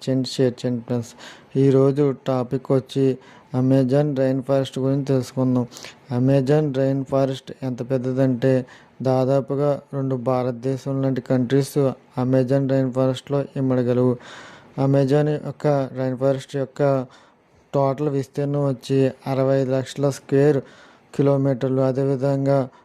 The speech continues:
చుట్టూ కొలత వైశాల్యం వచ్చి దాదాపుగా తొమ్మిది వేల ఐదు వందల కిలోమీటర్లు. అంటే ఎంత పెద్దదో మీరు అర్థం చేసుకోండి ఫ్రెండ్స్.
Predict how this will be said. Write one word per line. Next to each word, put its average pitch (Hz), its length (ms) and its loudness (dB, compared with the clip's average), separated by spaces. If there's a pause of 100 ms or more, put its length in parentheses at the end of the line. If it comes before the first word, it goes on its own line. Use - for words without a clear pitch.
(160)
చుట్టూ 143 460 0 (300)
కొలత 147 260 -2
వైశాల్యం 143 600 -2
వచ్చి 135 520 2 (540)
దాదాపుగా 139 800 0 (320)
తొమ్మిది 139 360 0
వేల 139 300 4
ఐదు 143 200 2
వందల 135 220 0
కిలోమీటర్లు. 135 800 2 (580)
అంటే 135 420 2 (1300)
ఎంత 143 180 0 (100)
పెద్దదో 143 320 2
మీరు 151 360 -2
అర్థం 139 280 -2
చేసుకోండి 135 400 0
ఫ్రెండ్స్. 127 320 -2